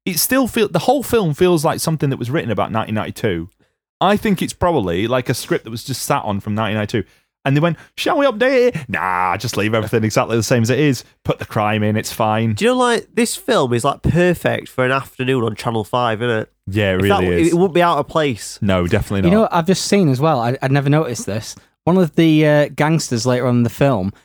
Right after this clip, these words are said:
Speaker 3: is Luke Hawks, uh,
Speaker 1: Oh, what?
Speaker 3: Wildcat,
Speaker 1: Off
Speaker 3: the
Speaker 1: of,
Speaker 3: professional wrestler
Speaker 1: off
Speaker 3: who
Speaker 1: of
Speaker 3: was
Speaker 1: wrestling?
Speaker 3: Yeah.
Speaker 1: Oh my God.
Speaker 3: You
Speaker 2: I
Speaker 3: thought,
Speaker 2: don't know
Speaker 3: did you
Speaker 2: that
Speaker 3: think
Speaker 2: is.
Speaker 3: he got
Speaker 1: I've heard of him.
Speaker 3: "I, I'm going W W E, mate, W W E films"?
Speaker 1: <laughs> "I'm going to W W E films." What,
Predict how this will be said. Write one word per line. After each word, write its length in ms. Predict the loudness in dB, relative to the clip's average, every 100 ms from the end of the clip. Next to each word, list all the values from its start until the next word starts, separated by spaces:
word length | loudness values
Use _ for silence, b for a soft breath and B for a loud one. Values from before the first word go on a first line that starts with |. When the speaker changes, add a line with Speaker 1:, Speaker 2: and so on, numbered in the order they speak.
| b -2
Speaker 3:
is 160 | -2
Luke 260 | 2 2 2
Hawks, 680 | -2 0 0 -2 -10 -10 -12 _ _ _ _ _
uh, 140 | 0 2
Speaker 1:
Oh, 40 |
what? 0 |
Speaker 3:
Wildcat, 560 | 2 4 4 2 0 _ _ -12 -4
Speaker 1:
Off 120 | 2
Speaker 3:
the 120 | 2
Speaker 1:
of, 220 | 0 -8 _
Speaker 3:
professional 360 | -2 -2 0 2
wrestler 340 | 0 0 0
Speaker 1:
off 60 | 2
Speaker 3:
who 60 | 4
Speaker 1:
of 60 |
Speaker 3:
was 40 | 2
Speaker 1:
wrestling? 380 | 2 0 -2 0
Speaker 3:
Yeah. 220 | 2 2 -2 _ -8
Speaker 1:
Oh 60 |
my 160 | -6 -2
God. 280 | -4 -4 -10 _ _ _
Speaker 3:
You 60 | -2
Speaker 2:
I 40 | 0
Speaker 3:
thought, 160 | 0
Speaker 2:
don't 120 | 0
know 60 | -2
Speaker 3:
did 20 |
you 40 | 2
Speaker 2:
that 60 |
Speaker 3:
think 120 | 0 0
Speaker 2:
is. 20 |
Speaker 3:
he 60 | 2
got 220 | 0 0 _ _ -6
Speaker 1:
I've 80 | -2
heard 160 | 0
of 60 | -2
him. 140 | -6 -4
Speaker 3:
"I, 100 | 0
I'm 140 | 2 4
going 180 | 4
W 220 | 4 4 4
W 120 | 4
E, 80 | 4
mate, 280 | 4 2 -2 _
W 100 | -2
W 140 | 0 -2
E 40 |
films"? 340 | 0 -2 -2
Speaker 1:
<laughs> 40 | -2
"I'm 600 | -2 -2 -4 -6 _ 0
going 180 | 2 4
to 120 | 2
W 200 | 0 2
W 120 | 2 2
E 140 | 2
films." 500 | 0 -6 -6 -8 -14 _ _
What, 160 | -2